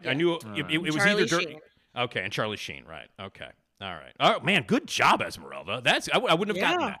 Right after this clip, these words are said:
Speaker 1: I
Speaker 2: Woo!
Speaker 1: definitely would not
Speaker 2: I
Speaker 1: have
Speaker 2: did
Speaker 1: gotten
Speaker 2: not.
Speaker 1: that.
Speaker 2: I was gonna say Emilio Estevez, and then I went,
Speaker 1: Yeah.
Speaker 2: "Let's, let's, uh, let's get, let's throw another one out there."
Speaker 1: Good job, man. That was good.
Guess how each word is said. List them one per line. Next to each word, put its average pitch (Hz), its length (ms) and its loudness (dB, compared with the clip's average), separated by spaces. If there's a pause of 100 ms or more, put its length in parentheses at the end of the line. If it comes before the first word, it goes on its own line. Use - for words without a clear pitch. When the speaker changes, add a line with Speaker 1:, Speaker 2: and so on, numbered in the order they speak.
Speaker 1:
I - 40 -10
Speaker 2:
Woo! 605 360 8
Speaker 1:
definitely 160 260 2
would 127 220 0
not - 60 2
Speaker 2:
I 269 100 4
Speaker 1:
have 127 80 0
Speaker 2:
did 147 40 -2
Speaker 1:
gotten 185 160 -4
Speaker 2:
not. 220 100 0
Speaker 1:
that. - 220 0
Speaker 2:
I 226 40 6
was 269 180 2
gonna 285 160 0 (120)
say 349 180 2
Emilio 294 440 -2
Estevez, 196 500 -6
and 180 100 -10
then 185 80 -8
I 185 80 -6
went, 190 180 -4
Speaker 1:
Yeah. 101 200 -2 (340)
Speaker 2:
"Let's, 427 300 -10 (240)
let's, 403 260 -6
uh, 370 420 0
let's 330 260 -10
get, 302 340 -10
let's 302 200 -10
throw 285 140 -8
another 247 280 -2
one 170 160 -4
out 135 160 -6
there." 127 100 -8
Speaker 1:
Good 392 220 6
job, 156 460 4
man. 107 240 2
That 320 180 0
was 131 140 -4
good. 135 440 2